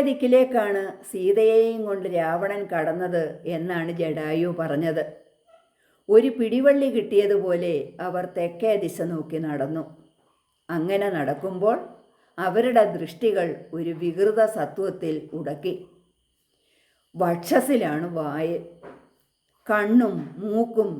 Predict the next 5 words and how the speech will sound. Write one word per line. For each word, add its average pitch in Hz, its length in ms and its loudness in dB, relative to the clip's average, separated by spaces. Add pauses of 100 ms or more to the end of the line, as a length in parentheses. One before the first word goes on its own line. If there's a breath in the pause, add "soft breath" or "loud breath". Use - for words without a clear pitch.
(180)
തലയും 202 520 2 (180)
കാലുകളും 170 640 -2 (100)
ഇല്ല. 151 140 -6 (1120)
രണ്ട് 175 480 0 (100)
ബാഹുക്കൾ 170 600 -2